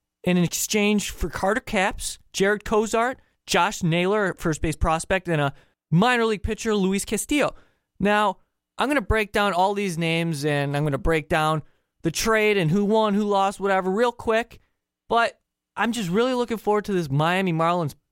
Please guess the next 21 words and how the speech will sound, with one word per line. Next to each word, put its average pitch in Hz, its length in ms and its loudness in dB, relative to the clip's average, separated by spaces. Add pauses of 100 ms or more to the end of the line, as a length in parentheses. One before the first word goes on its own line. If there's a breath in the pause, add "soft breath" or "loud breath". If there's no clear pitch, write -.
(240)
playoff 180 400 0
push 151 220 -4
because 151 260 -4
I 151 260 -2 (260)
very, 196 380 2
very 170 280 0
much 151 300 -2 (300)
take 190 200 -2
them 170 120 2
seriously. 170 440 0
I 143 120 2
look 196 480 -2
at - 160 -4
the 165 80 -2
standings. 175 720 -2
They're 151 160 0
in 143 100 0
second - 460 -4
place 214 420 -2 (280)
in 160 180 2
the 156 240 0